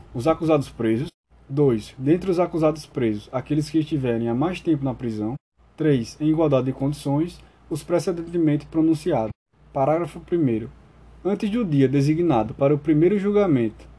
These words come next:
da reunião periódica, será fixada na porta do edifício do Tribunal do Júri a lista dos processos a serem julgados, obedecida a ordem prevista no caput deste artigo.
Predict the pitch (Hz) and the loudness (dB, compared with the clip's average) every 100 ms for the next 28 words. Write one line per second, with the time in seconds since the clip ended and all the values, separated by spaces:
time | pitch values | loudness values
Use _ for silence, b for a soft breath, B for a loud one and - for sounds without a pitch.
0 | - - 135 139 170 175 170 202 208 208 | -20 -8 -2 2 2 4 2 4 4 6
1 | 165 120 127 156 - 160 160 151 175 - | 4 4 0 -8 -4 0 0 -2 -10 -8
2 | - 147 151 143 139 127 120 131 120 120 | -2 0 0 -2 -4 -8 -6 -6 -6 -8
3 | 123 113 120 110 117 120 107 110 113 120 | -12 -12 -12 -10 -8 -4 -6 -6 -8 -6
4 | 127 151 B B B 165 160 196 208 208 | -6 -8 B B B 0 2 0 -2 -4
5 | - 208 151 147 151 151 160 151 156 156 | -2 -2 0 0 0 0 -2 0 0 2
6 | 175 147 113 110 - B B B 151 151 | 2 0 0 -2 -12 B B B 0 2
7 | 160 151 175 185 151 151 151 156 135 135 | 2 0 0 0 2 2 0 -2 -2 -2
8 | 151 147 127 123 143 135 160 143 - 113 | -4 -2 -4 -4 -6 -6 -6 -8 -12 -14